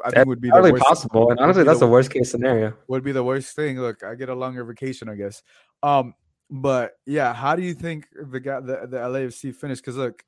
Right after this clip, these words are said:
Speaker 1: I should add, you finished this season against Colorado Rapids, who you traded a player named Mark Anthony Kaye, who's, who's I think is gonna come,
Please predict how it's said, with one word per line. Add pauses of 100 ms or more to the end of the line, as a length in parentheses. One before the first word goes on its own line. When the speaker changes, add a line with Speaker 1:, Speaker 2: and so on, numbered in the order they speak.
(240)
Speaker 1:
I
should
add, (760)
you
finished
this
season
against
Colorado
Rapids, (340)
who
you
traded
a
player (440)
named
Mark
Anthony
Kaye,
who's,
who's
I
think
is
gonna
come,